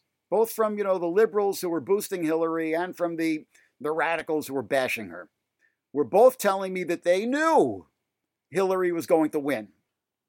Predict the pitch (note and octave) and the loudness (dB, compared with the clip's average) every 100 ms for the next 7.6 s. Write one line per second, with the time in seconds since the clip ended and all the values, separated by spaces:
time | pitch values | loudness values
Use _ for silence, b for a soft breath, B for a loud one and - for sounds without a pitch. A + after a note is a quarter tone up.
0 | _ _ E3+ E3+ - D#4 - - A#3+ B3+ | _ _ 2 2 -4 -4 -4 -6 -4 -4
1 | G#3+ A3 A3+ A3 G#3 G3 F#3+ F3+ C3+ F2+ | 2 2 2 -4 -4 -2 0 2 0 -4
2 | F2 _ _ _ _ _ _ _ D3+ G3 | -10 _ _ _ _ _ _ _ -2 0
3 | A3 G#3+ G#3+ G3+ F#3+ F3+ - D#3 C3+ C3+ | 0 0 0 0 2 0 0 -4 -4 -6
4 | F3 D#3 D3 C#3 - G#3 G#3+ G3 G#3+ G3 | -6 -4 -4 -2 -2 2 2 0 -4 -4
5 | F#3+ - F3 D3+ D#3+ D#3 - D3 C3 A#2+ | -4 0 0 0 -2 -2 -2 -2 -2 -4
6 | F#2+ F#2+ F2+ F2 _ _ _ _ _ _ | -8 -8 -10 -14 _ _ _ _ _ _
7 | - C#3+ D3+ D3 C3+ | -10 -2 0 -2 -6